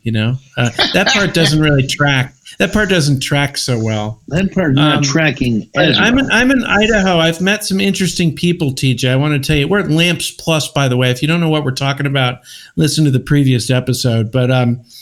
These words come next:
Speaker 1: we're at Lamps Plus. Um, we're kinda stuck here. It's day four.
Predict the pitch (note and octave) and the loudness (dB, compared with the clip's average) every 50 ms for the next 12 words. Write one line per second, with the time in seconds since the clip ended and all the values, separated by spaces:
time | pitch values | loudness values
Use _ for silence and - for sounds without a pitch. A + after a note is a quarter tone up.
0 | - _ _ _ _ _ _ D3+ D3+ C#3 C3 C3 C#3 D3+ D#3 E3 D3+ - - - | -20 _ _ _ _ _ _ -2 0 0 0 0 0 0 0 0 0 -2 -6 -8
1 | - - - - D#3 D#3 C#3 B2 G#2 - - - - - _ - C#3 C3 C3 C3 | -10 -10 -6 -4 -2 0 0 0 -2 -4 -8 -10 -12 -14 _ -6 -2 0 0 0
2 | B2+ B2 B2 - - C#3 - F#3 D3+ C3 - - - D3+ D3 - - C#3 B2+ A#2+ | 0 0 -2 -4 -8 -6 -2 -2 0 0 -2 -4 -6 -6 -6 -2 0 0 0 0
3 | - - - C3+ C3 B2+ C3 - - C#3+ C#3 C3 B2 A#2+ A2+ A#2 - | 0 -2 0 0 0 0 0 -2 -2 0 2 2 2 0 0 -4 -6